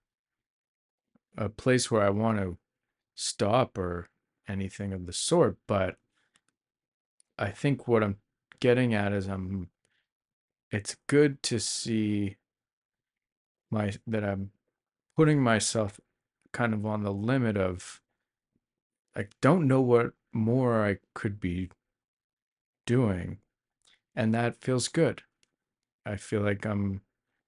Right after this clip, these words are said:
um, taking it as far as, um,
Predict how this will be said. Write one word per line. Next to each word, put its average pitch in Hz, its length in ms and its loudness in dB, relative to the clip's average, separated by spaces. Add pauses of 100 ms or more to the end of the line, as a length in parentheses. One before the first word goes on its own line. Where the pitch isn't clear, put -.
(300)
um, 95 600 -4 (600)
taking 104 380 -2
it 98 240 -2
as 101 160 -6
far 98 400 -2
as, - 480 -8 (420)
um, 90 680 -8